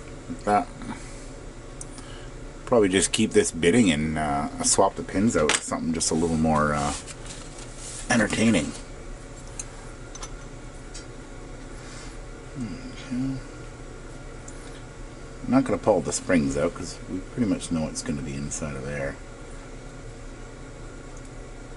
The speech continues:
Well, we do have a odd little spool there. It's got a little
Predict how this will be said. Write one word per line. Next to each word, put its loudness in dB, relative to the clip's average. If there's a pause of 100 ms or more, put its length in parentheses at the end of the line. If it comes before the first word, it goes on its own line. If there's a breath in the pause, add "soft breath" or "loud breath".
(960)
Well, -2
we 2
do 6
have 2
a 8 (1400 loud breath)
odd 8
little 6
spool 4
there. 0 (3250)
It's -8
got 2
a 2
little 4